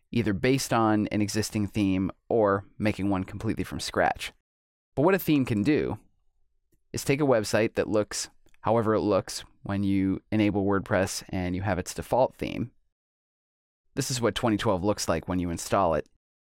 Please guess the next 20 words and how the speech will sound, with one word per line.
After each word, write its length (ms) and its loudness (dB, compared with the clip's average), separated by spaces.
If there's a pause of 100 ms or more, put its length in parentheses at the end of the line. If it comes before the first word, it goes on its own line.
(120)
And 300 2
as 220 2
of 120 0
WordPress 440 0
three 200 -2
point 260 -2
five 240 4
or 60 -2
so, 300 0
this 260 -4
will 180 2
be 220 0
the 220 -4
default 420 -2
WordPress 440 -4
theme. 320 -8 (720)
So 140 -4
you 80 0
can 120 0
start 340 2